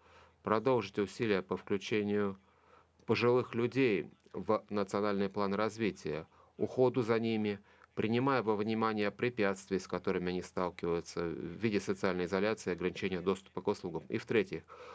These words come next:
в полной мере включить, э, э, положение конвенции о, в положение конвенции, положение конвенции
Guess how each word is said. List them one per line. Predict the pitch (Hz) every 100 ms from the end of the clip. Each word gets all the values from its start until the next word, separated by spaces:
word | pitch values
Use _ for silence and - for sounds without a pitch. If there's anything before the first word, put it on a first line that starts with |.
| -
в | - -
полной | 135 139 139 123
мере | 101 92 85
включить, | 80 - 104 104 - 104 -
э, | 90
э, | 73 78 80 - - - 78 78 67 _
положение | - 107 104 117 101
конвенции | 92 95 92 113 110 - 98 -
о, | - 95 87 - - - - -
в | -
положение | - 104 107 110 98
конвенции, | 98 98 123 123 107 95 87 - - - - _
положение | 101 104 117 107 101
конвенции | - 98 104 107 - 104 92